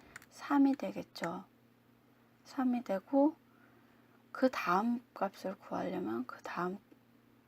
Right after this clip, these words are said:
아, 이네요. 죄송합니다. 이네요. 이고 그 다음 값은 그 앞에 두 개 값의 합이 됩니다.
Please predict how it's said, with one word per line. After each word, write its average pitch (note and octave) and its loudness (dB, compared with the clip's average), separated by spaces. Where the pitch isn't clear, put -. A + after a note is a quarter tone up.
아, - -4
이네요. G#3+ 0
죄송합니다. G#3 -6
이네요. G3 -4
이고 C#4 4
그 G#3+ -6
다음 G#3 0
값은 F#3+ -2
그 - -2
앞에 C#4 4
두 G#3+ -8
개 A#3 2
값의 A#3 -2
합이 D4 2
됩니다. G3+ -4